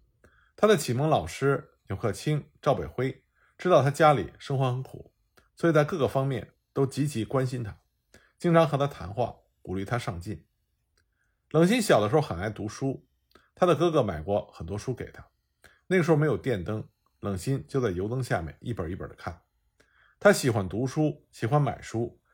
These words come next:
这个习惯一直到他老去。冷心最后终于顺利地毕业于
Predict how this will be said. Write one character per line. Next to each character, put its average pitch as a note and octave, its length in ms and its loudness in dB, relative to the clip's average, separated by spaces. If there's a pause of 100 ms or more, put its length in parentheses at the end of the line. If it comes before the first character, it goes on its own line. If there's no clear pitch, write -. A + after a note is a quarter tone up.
(120)
这 G#3+ 140 -2
个 E3 80 4
习 B2 220 -4
惯 B2+ 320 0
一 C3+ 100 -6
直 B2 100 -2
到 A#2+ 120 0
他 G2 100 -6
老 G2+ 220 -6
去。 - 300 -16 (920)
冷 E3 160 4
心 A3+ 160 0
最 A#3 80 6
后 F3+ 160 6
终 F#3 180 2
于 F#3+ 60 2
顺 F#3+ 240 2
利 C3 120 2
地 G2 100 -2
毕 - 180 -6
业 A#2+ 160 2
于 E2 380 -8